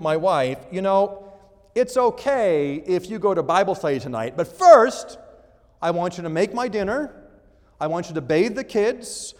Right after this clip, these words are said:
I want you to get their P Js on so they're all ready for bed, and then get home as soon as possible." That is not encouragement. That is not encouragement.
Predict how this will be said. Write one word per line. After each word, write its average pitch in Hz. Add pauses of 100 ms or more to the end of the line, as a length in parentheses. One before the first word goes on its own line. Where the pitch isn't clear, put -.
(120)
I 139
want 160
you -
to 165
get 208
their 240
P 254
Js 214
on 175
so 208
they're 202
all 285
ready 285
for 277
bed, 247 (960)
and 233
then 262
get 247
home 254
as 220
soon 226
as 220
possible." 170 (1700)
That 208
is 262
not 196
encouragement. - (840)
That -
is 190
not 135
encouragement. -